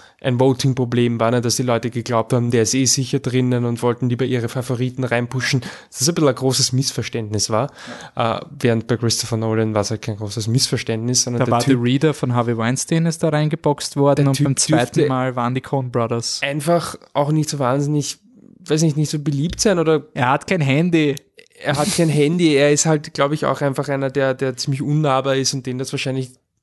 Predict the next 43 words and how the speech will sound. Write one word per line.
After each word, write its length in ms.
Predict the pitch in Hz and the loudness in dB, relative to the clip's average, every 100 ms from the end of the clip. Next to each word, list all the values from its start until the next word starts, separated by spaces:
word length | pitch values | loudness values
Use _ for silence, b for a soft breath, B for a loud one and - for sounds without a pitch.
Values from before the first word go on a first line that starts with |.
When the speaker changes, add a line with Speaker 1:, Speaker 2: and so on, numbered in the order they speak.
| _ - | _ -2
Speaker 1:
ich 120 | 147 | 2
weiß 120 | 160 | 4
nicht, 40 | |
ob 60 | 151 | 4
es 40 | 147 | 2
ihn 240 | 143 139 | 2 2
nicht 220 | 139 - | 0 0
schert, 400 | - 117 123 143 | -4 0 0 0
dass 120 | 147 | -2
er 40 | 143 | -2
für 40 | |
einen 80 | 147 | -2
Oscar 260 | 135 135 147 | -2 -2 -2
nominiert 280 | 139 139 135 | 0 0 0
wird, 180 | 143 135 | -2 0
das 120 | 120 | -2
ist 100 | 123 | -2
wahrscheinlich 300 | 123 127 123 | -2 -2 -4
zu 120 | - | -6
viel 220 | - 143 | -4 -4
gesagt, 400 | 156 156 135 131 | 0 0 0 -2
aber 240 | 127 127 127 B B B - | 0 0 0 B B B -2
der 100 | 127 | 0
jetzt 180 | 127 127 | 2 0
nicht 180 | 123 123 | -2 0
so 240 | 127 127 | 0 0
viel 220 | 123 139 | 0 0
Wert 220 | 123 120 127 | 0 0 0
drauf 120 | 123 | 0
legt, 280 | 123 - 123 | -2 -2 -2
dass 100 | 117 | 0
er 120 | 117 | 0
halt 280 | 120 117 120 | -2 -2 -2
dann 240 | 120 120 - B B - | -2 -4 -8 B B -6
alle, 440 | 123 127 123 123 - B B B B | -2 2 2 0 -4 B B B B
alle 480 | - 123 123 120 120 | -6 0 2 2 2
Events 420 | 135 123 127 123 | 2 4 2 2
abgrast, 680 | - - - 113 120 120 131 | 0 -2 -4 -2 -2 -4 -6
die 80 | 127 | -6
er 120 | 120 | -4
halt 220 | 110 - | -8 -8
abgrasen 460 | 127 - 123 - 127 | -10 -10 -14 -10 -8
sollte. 380 | 123 127 135 | -8 -10 -16